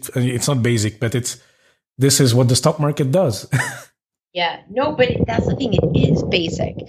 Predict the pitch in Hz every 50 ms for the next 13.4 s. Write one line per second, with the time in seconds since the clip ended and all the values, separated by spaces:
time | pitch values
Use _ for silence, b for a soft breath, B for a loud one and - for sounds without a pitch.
0 | B B B B B B - 185 180 196 214 233 233 - 247 233 - - - 214
1 | 214 226 226 226 - - 180 - - - - 185 185 170 - - - - - -
2 | 170 175 175 180 - 185 180 - - 196 190 - 202 196 - 185 190 170 165 151
3 | 139 - 165 151 - 175 180 185 180 180 175 165 165 160 160 160 B B B B
4 | B - 165 160 156 156 156 175 202 208 - 160 165 170 165 170 165 165 - 170
5 | 160 156 156 160 - - 143 - 156 156 151 156 156 - 160 151 - - - -
6 | - - - - - - - - - - - - - - - - - 156 156 156
7 | 156 156 - - - - - b b b b b b b b _ _ 170 165 -
8 | - 190 202 202 - 247 233 240 240 240 226 208 190 185 180 - - - - 175
9 | 165 170 - - - 156 143 139 139 - - 147 143 - 151 156 170 185 196 202
10 | 190 185 180 175 175 - 185 185 185 - 139 120 120 139 147 147 143 139 143 147
11 | 151 147 143 143 147 147 - - - 151 156 165 175 180 185 190 190 185 156 143
12 | 151 139 - - - - 139 147 151 151 151 156 151 160 165 165 180 202 202 190
13 | 175 160 151 151 151 147 147